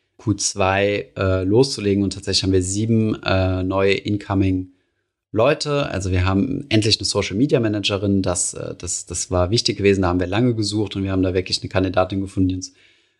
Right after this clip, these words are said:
äh, ziemlich, also gut überzeugt hat. Wir haben eine Illustratorin gefunden. Auch nochmal das Thema unter anderem Webseite aufhübschen, aber sie wird vor allem auch dafür verantwortlich sein, dass wir mal so eine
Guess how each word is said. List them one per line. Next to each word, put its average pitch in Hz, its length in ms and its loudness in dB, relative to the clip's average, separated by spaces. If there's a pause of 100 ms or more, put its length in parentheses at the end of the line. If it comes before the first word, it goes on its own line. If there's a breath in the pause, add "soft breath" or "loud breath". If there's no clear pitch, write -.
(140 soft breath)
äh, 95 280 0
ziemlich, 147 400 0
also 95 220 0
gut 180 200 -2
überzeugt 127 460 0
hat. 104 140 -4
Wir 92 120 0
haben 98 180 4
eine 92 240 0
Illustratorin 139 760 0
gefunden. 120 520 -2
Auch 98 240 0
nochmal 101 260 0
das 95 160 2
Thema 98 420 0 (340 soft breath)
unter 110 320 2
anderem 95 260 0
Webseite 123 460 0
aufhübschen, 101 600 0
aber 92 220 0
sie 92 120 -4
wird 95 120 0
vor - 200 -4
allem 92 180 2
auch 90 140 -4
dafür - 260 -12
verantwortlich 92 440 0
sein, 95 140 2
dass 92 140 0
wir 95 60 2
mal 92 120 4
so 92 80 0
eine 92 160 0